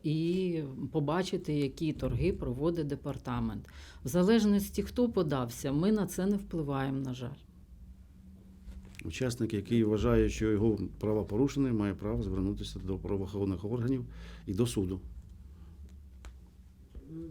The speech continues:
Speaker 3: останнє, так, не питання навіть, а уточнення.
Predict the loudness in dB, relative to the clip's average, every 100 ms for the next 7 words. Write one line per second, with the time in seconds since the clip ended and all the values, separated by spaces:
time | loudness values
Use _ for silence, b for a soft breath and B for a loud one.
0 | -14 -18 -18 -14 -12 -12 -12 -14 -14 -12
1 | -10 -8 -8 -8 -8 -10 -10 -12 -12 -12
2 | -12 -16